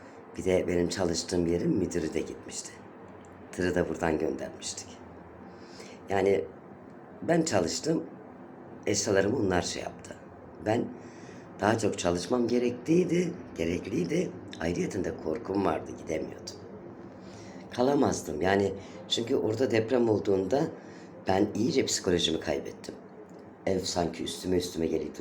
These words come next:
Eve bakıyordum, evden kaçıyordum. Namaz kılıyordum, namazda duvarlar üstüme üstüme geliyordu, kaçıyordum.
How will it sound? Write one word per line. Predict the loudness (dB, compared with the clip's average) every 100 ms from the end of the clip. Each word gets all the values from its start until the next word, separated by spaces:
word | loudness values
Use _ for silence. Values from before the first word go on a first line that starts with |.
| -8 -2
Eve | 0 0 -2 -10 -16 -18 -4
bakıyordum, | -4 -2 -2 0 0
evden | 0 0 2
kaçıyordum. | 0 0 -2 -2 -6 -10 -14 -20 -20 -20 -18 -18 -18 -2
Namaz | 2 4 2 0
kılıyordum, | 0 0 2 2
namazda | 4 4 2 2 2 2 -2 -16 -8
duvarlar | 2 4 6 4
üstüme | 2 0 -2 -2
üstüme | -2 -2 0
geliyordu, | 0 0 -2 -2
kaçıyordum. | -2 -2 -4 -4 -14